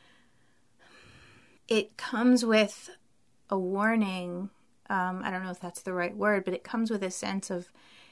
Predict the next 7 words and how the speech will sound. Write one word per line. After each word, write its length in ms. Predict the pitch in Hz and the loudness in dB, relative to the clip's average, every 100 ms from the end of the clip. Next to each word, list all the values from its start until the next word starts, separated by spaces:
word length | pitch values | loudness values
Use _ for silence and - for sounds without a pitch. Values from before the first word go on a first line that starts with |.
| _ - | _ -14
it's 200 | 208 214 | -8 -6
important 640 | 190 - 196 233 185 180 | -6 -4 -6 -4 -6 -4
that 200 | 185 - | -4 -4
we 600 | 185 180 175 170 185 - _ _ _ _ - | -4 -2 -2 -4 -8 -16 _ _ _ _ -18
are 100 | - - | -16 -12
careful 600 | - 202 - - - - _ _ _ - | -6 -6 -6 -8 -8 -10 _ _ _ -8
with 480 | 190 185 - - | -6 -6 -10 -20